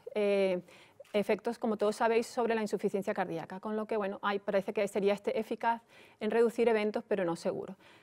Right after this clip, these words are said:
Con lo que al final el posicionamiento de estas, eh, una, dos, tres, cuatro, cinco sociedades, eh, va hacia los análogos de G L P uno y hacia los, eh, I S G L T dos,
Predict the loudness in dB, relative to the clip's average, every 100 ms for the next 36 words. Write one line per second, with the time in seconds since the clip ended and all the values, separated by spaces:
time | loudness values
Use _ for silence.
0 | _ -2 2 4 4 4 4 4 4 4
1 | 0 -2 0 0 0 2 0 4 4 4
2 | 2 2 2 -2 -20 -20 -2 4 6 6
3 | 6 6 4 2 0 2 0 0 -4 -2
4 | -2 -2 -2 0 0 2 0 -2 2 4
5 | 6 6 4 2 2 4 8 6 6 0
6 | 0 0 0 4 2 2 0 2 2 0
7 | 0 0 2 2 2 2 -2 -6 -20 -6
8 | 0 0 0 -6 2 4 4 4 2 2
9 | 2 2 2 0 0 2 2 0 -2 0
10 | 2 2 2 0